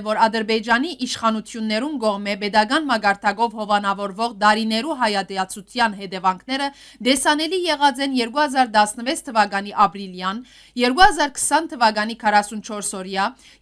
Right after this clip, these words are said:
երկու հազար քսաներկու թվականի սեպտեմբերի տասներեքեն տասնչորսի ադրբեջանական սանձազերծված պատերազմներու ժամանակ։ Խաղաղ բնակիչներու և զինվորական ծառայողներու խոշտանգումներ,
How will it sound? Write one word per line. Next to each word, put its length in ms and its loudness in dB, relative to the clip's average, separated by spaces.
երկու 180 2
հազար 300 2
քսաներկու 680 0
թվականի 480 2
սեպտեմբերի 640 -4
տասներեքեն 720 0
տասնչորսի 760 -4
ադրբեջանական 840 -4
սանձազերծված 920 -4
պատերազմներու 720 2
ժամանակ։ 500 -10
Խաղաղ 300 8
բնակիչներու 720 2
և 180 0
զինվորական 560 2
ծառայողներու 760 2
խոշտանգումներ, 840 -6